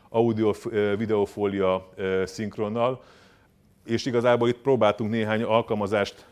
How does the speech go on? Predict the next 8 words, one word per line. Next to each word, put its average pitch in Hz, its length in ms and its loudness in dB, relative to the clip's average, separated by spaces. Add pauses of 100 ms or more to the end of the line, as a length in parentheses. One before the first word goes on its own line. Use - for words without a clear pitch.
(140)
ö, 101 280 -2
megragadni, 117 720 2 (340)
de 117 520 4
igazából 120 480 4
a, 120 220 4
a, 107 340 4
a, 98 100 -2 (1800)
a, 95 320 -2